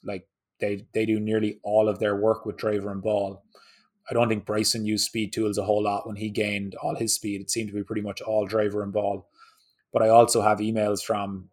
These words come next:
literally probably thousands of amateur golfers who have gained tons of speed in short periods of time using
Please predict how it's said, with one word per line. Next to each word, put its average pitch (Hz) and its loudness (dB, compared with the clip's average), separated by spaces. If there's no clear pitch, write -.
literally 110 0
probably 104 2
thousands 101 -2
of 104 -6
amateur 113 2
golfers 98 0
who 117 2
have 104 -2
gained 104 -2
tons 131 0
of 104 -2
speed 95 -6
in 113 -12
short 113 4
periods 104 0
of 98 -6
time 95 -4
using 110 -2